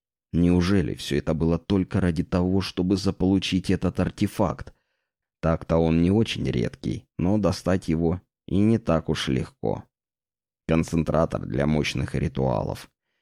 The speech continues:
И он единственный пропал, как и Азура. Совпадение? Сомневаюсь». На душе стало горько и обидно.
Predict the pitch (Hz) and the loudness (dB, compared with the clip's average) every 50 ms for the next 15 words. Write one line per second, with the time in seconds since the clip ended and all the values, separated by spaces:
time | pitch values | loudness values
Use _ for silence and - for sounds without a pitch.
0 | _ - - 80 85 85 85 90 92 95 92 95 113 113 101 - - - 71 65 | _ -2 2 2 4 4 4 4 4 4 4 4 4 2 2 0 -4 -6 -4 -2
1 | 64 60 - - - 64 64 - 67 65 60 57 - - _ - 85 76 - - | -4 -4 -4 -4 -4 -4 -2 -2 -2 0 -2 -2 -4 -8 _ -4 -4 -2 -2 0
2 | 73 85 92 95 92 85 71 53 50 - - - _ _ _ _ _ _ _ _ | 0 2 2 0 0 -2 -4 -4 -6 -6 -8 -12 _ _ _ _ _ _ _ _
3 | - - - - - - - - 76 76 73 80 80 76 67 60 53 - - _ | -12 -6 -6 -6 -6 -4 -2 -2 0 2 2 2 2 2 0 -2 -4 -8 -12 _
4 | _ _ _ _ _ _ - - - - 69 69 69 67 64 58 55 50 52 50 | _ _ _ _ _ _ -18 -10 -6 -4 -2 -2 -2 -2 -2 -2 -2 -2 -4 -4
5 | 50 - - - _ _ _ _ _ _ _ _ _ _ _ _ _ - - 78 | -6 -8 -12 -14 _ _ _ _ _ _ _ _ _ _ _ _ _ -2 -2 0
6 | 73 82 92 - - - 110 95 - - - - 85 80 80 80 67 60 69 76 | 2 2 0 0 0 0 0 0 -2 -4 -4 -2 0 2 2 0 0 0 -2 -2
7 | 65 65 - - 65 62 60 57 55 55 58 57 - - - 50 50 - - | -2 -2 -2 -2 -2 -2 -2 -2 -4 -4 -4 -4 -4 -4 -6 -6 -6 -8 -10